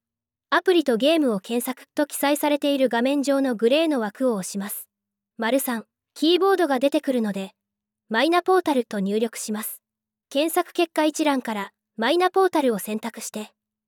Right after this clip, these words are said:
丸四のインストールを押します。インストールが完了すると、インストールの表示が開くに変わります。これでインストールは完了です。二のシー、スマホ用電子証明書を申請する。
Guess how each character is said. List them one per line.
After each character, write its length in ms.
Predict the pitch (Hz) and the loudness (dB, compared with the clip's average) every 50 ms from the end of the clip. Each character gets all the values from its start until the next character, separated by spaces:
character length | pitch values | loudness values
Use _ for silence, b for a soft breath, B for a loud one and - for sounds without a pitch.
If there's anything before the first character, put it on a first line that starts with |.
| _ _ _ _ - | _ _ _ _ -4
丸 260 | 226 226 254 302 311 | -2 0 0 2 2
四 240 | 311 311 311 285 - - | 0 0 -2 -4 -6 -6
の 160 | 247 247 247 - | -4 -4 -4 -2
イ 140 | 262 277 320 | -2 -2 -2
ン 80 | 330 | -2
ス 80 | - - | -2 -2
ト 180 | - 359 359 | 0 2 2
ー 40 | 349 | 2
ル 140 | 320 320 285 | 2 2 0
を 20 | |
押 140 | 240 214 - | 0 -2 -4
し 80 | - 214 | -6 -6
ま 120 | 208 214 | -6 -6
す。 180 | - - - - _ _ _ _ _ _ _ _ - | -8 -10 -12 -16 _ _ _ _ _ _ _ _ -6
イ 160 | 269 311 349 | -2 -2 -2
ン 40 | 330 | -2
ス 120 | - - | -2 -2
ト 140 | - 370 370 | 0 2 2
ー 40 | 349 | 2
ル 100 | 339 294 | 2 0
が 140 | 262 226 | -2 -2
完 220 | - - 240 254 262 | -4 -4 -4 0 0
了 160 | 269 269 262 | 0 0 0
す 120 | - - | 0 -2
る 100 | 262 262 | -2 -2
と、 220 | - - 202 196 - _ _ _ _ _ - | -2 -4 -6 -8 -10 _ _ _ _ _ -2
イ 120 | 240 294 | 0 0
ン 60 | 349 | 0
ス 100 | 330 - | -2 -2
ト 140 | - 381 381 | 0 2 2
ー 40 | 370 | 2
ル 100 | 339 339 | 2 2
の 60 | 285 247 | 0 0
表 280 | 214 - 233 240 240 | -2 -2 -2 0 0
示 100 | 226 240 | 0 0
が 180 | 226 226 233 - _ - | -2 -2 -4 -6 _ 0
開 180 | 247 247 285 | 2 2 2
く 120 | 285 - 285 | 2 0 0
に 120 | 254 220 - | -2 -2 -4
変 100 | - 202 | -6 -8
わ 80 | 202 208 | -6 -4
り 120 | 208 208 | -4 -4
ま 120 | 202 208 | -4 -6
す。 180 | 208 - - - _ _ _ _ _ _ _ _ _ _ | -8 -12 -14 -16 _ _ _ _ _ _ _ _ _ _
こ 120 | - 240 | -4 -2
れ 100 | 240 277 | 0 2
で 120 | 277 302 285 | 2 2 2
イ 140 | 277 294 320 | 2 0 0
ン 80 | 311 | -2
ス 80 | - - | -2 -2
ト 140 | - 359 359 | 0 0 2
ー 40 | |
ル 120 | 349 320 262 | 2 2 0
は 100 | 208 185 | -2 -4
完 240 | - - 220 233 240 | -6 -4 -4 -2 0
了 160 | 254 247 240 | 0 -2 -2
で 120 | 247 233 | -4 -8
す。 200 | - - - - _ _ _ _ _ _ _ _ _ - | -8 -10 -12 -16 _ _ _ _ _ _ _ _ _ -4
二 140 | 240 240 262 | -2 0 0
の 120 | 269 285 | 0 0
シ 220 | 277 - 294 294 | -2 -2 -4 -4
ー、 60 | 277 262 _ _ | -4 -6 _ _
ス 160 | - - - 262 | -12 -6 -2 0
マ 140 | 277 302 | 0 0
ホ 100 | 302 330 | 2 2
用 200 | 330 320 311 294 | 2 2 2 2
電 180 | 240 262 277 294 | 2 2 0 0
子 60 | - | -2
証 260 | - - - 285 294 | -2 -2 0 0 2
明 180 | 294 311 311 311 | 2 2 0 0
書 160 | - - 285 | 0 -2 -2
を 60 | 233 | -2
申 220 | 202 - - 226 220 | -4 -4 -4 -6 -6
請 200 | - - 226 214 | -4 -6 -8 -6
す 140 | - - 208 | -8 -8 -10
る。 180 | 208 208 - | -10 -12 -14